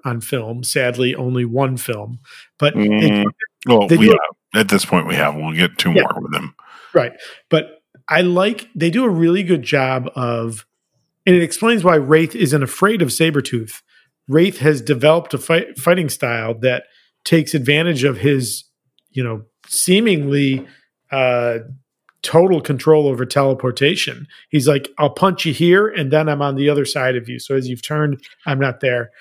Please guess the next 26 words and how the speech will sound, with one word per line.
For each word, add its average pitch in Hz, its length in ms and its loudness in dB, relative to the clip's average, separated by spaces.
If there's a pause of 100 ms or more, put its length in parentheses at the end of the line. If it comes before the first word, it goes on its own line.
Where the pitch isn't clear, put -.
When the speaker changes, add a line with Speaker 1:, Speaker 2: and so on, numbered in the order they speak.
(120)
Speaker 2:
But 190 120 4
Speaker 1:
And 190 100 2
it's 151 100 2
Speaker 2:
unfortunately, 107 680 0
as 101 180 -2
Victor 98 300 0
points 90 340 0
out, 98 380 2 (160)
he's - 260 -2
predictable. 80 720 -2 (340)
Speaker 1:
He's 131 220 -4
predictable. 123 640 -4
Speaker 2:
And 107 100 4
Speaker 1:
And 147 120 4
Speaker 2:
after, 120 140 2
like, 98 400 2 (120)
maybe 104 240 2
Speaker 1:
Yeah. 147 180 4 (320)
Speaker 2:
a 117 60 2
dozen 107 440 0
punches, 92 760 0
he 92 260 -2 (100)
grabs 107 680 -2
his 98 280 -4 (220)
fucking 104 720 0
spine. 76 840 -2